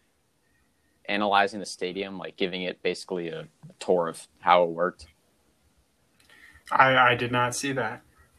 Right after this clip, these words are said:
Speaker 1: It,
Speaker 2: Do
Speaker 1: it's,
Speaker 2: tell.
Speaker 1: it's so cool. Like, they had, they could, like,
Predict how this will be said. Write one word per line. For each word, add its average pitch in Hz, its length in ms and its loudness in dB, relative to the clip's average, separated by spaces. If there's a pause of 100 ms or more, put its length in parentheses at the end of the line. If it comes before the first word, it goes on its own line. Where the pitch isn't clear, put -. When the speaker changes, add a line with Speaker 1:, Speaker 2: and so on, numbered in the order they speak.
(380)
Speaker 1:
It, - 220 -6
Speaker 2:
Do 147 100 4
Speaker 1:
it's, 156 120 2
Speaker 2:
tell. 123 320 0 (280)
Speaker 1:
it's - 260 2
so 120 220 4
cool. 80 400 -6 (480)
Like, 113 180 0
they 135 140 4
had, 135 280 2
they 131 140 -6
could, 127 240 -10
like, 110 180 -2